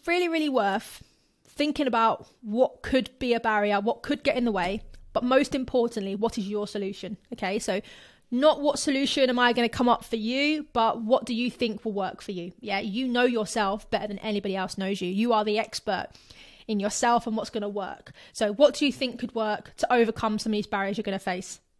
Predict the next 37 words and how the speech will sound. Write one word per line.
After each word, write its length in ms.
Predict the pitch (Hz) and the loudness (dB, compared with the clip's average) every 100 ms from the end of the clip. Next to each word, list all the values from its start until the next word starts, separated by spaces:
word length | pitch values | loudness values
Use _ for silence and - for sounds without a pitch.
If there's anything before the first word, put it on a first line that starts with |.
| - | 2
What 200 | 294 330 | 2 4
will 100 | 359 | 0
you 180 | 349 302 | -2 -2
do 340 | 277 330 320 226 | 2 4 2 0
if 120 | - | -2
a 60 | 240 | -2
family 380 | - 262 247 240 | 4 4 4 2
member 180 | 233 220 | 0 0
starts 280 | - - | 2 2
pressuring 480 | - 240 - 247 214 | 4 4 6 4 6
you 320 | 220 220 226 | 6 6 6
or, 180 | 196 196 - - - - | 4 2 0 -20 -20 -8
you 80 | - | 0
know, 160 | 233 214 | 4 2
people 220 | 240 240 | 2 4
don't 160 | 247 - | 6 8
understand 420 | 240 220 233 226 | 6 2 2 2
why 140 | 220 | 4
you're 80 | 214 | 4
doing 240 | 208 202 | 4 4
it? 100 | 190 - | 2 0
What 180 | 240 302 | 6 6
are 40 | |
you 60 | 311 | 6
gonna 180 | 311 302 | 2 2
do 200 | 294 294 | 4 4
when 120 | 262 | 2
you 40 | |
start 260 | - 240 - | 2 0 0
feeling 200 | 240 220 | 0 -2
tempted? 420 | 226 214 208 180 - _ _ - _ _ _ _ _ - | -2 -4 -6 -10 -14 _ _ -20 _ _ _ _ _ 2
If 200 | 339 - | 2 2
we 80 | 330 | 0
have 140 | 285 | 2
an 80 | 262 | 2
action 300 | 226 - 220 | 0 -2 -4
plan 320 | 214 208 208 | -2 -2 -2